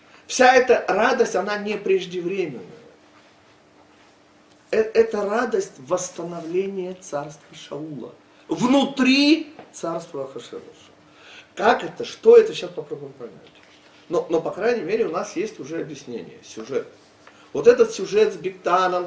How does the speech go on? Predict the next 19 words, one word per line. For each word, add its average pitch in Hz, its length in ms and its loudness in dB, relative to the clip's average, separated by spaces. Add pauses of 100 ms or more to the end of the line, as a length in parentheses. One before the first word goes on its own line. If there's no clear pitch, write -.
(140)
Терешем, 175 460 -2
вот 165 180 -8
все, 220 320 2
все, 220 300 -2
что - 200 -14
было, 240 380 -8
было, 226 300 -10
чтобы 170 340 -8 (1300)
Мордехай 185 1000 -4 (300)
стал 185 640 -4
Мишне 151 760 -4
Ламелех, 120 560 -8 (720)
а 156 180 2
Эстер 214 580 2
стала 185 640 -6
царицей. - 1000 -10 (580)
Не 240 380 4
женой 185 560 4
Ахашвероша, - 880 -10